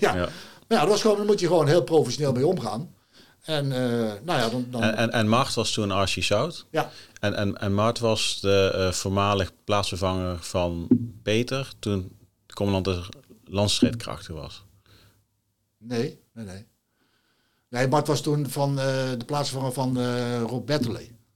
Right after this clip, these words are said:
Speaker 2: Oh, van Bertelé, ja.
Speaker 1: Ja, ja, ja. Maar, eh, want toen was, eh, ja,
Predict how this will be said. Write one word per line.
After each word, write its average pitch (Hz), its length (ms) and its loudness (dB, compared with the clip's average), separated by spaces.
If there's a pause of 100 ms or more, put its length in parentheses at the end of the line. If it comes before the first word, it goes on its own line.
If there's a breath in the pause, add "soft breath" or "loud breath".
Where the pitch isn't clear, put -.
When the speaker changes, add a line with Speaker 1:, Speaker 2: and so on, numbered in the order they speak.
(100)
Speaker 2:
Oh, 113 120 -8
van 113 140 -6
Bertelé, 95 380 -8
ja. 78 140 -8
Speaker 1:
Ja, - 180 -6 (200)
ja, - 100 -20 (440)
ja. - 160 -20 (840 loud breath)
Maar, 101 140 -12 (180)
eh, 110 120 -6 (680)
want 120 180 -16
toen 127 100 -4
was, 120 220 -4
eh, 113 540 -2
ja, - 220 -12